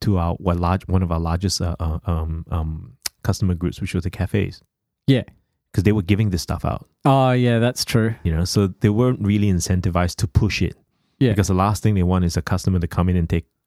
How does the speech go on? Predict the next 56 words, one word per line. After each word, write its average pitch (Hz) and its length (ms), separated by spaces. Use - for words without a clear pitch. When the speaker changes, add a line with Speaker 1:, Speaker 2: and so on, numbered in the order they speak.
Speaker 1:
the 90 80
whole 85 160
box - 280
and 87 80
go 85 120
home 82 240
Speaker 2:
Yeah. 127 140
Speaker 1:
and 87 80
use 85 160
it 82 80
at 80 60
home. 80 220
Speaker 2:
How 170 180
would 220 180
you, 208 260
how 151 240
would 175 180
you 175 140
push 160 320
this 139 320
within 139 280
a 127 40
cafe? 120 600
Speaker 1:
Well, 101 120
this 98 220
one 135 120
is 80 80
complete, 82 320
well, 92 200
Karim 90 340
is 85 60
a - 40
completely 82 380
different - 400
proposition, 87 540
because 82 380
you 113 100
want 92 460
them, 92 220
you 95 120
want, 95 340
um, 82 240
people 90 300
asking 92 440
for 95 160
it. - 120
You 104 80
know, 87 60
you 85 120
want 101 140
to - 60
sell 98 220
more 90 160
of 80 100
your 80 80
product. - 500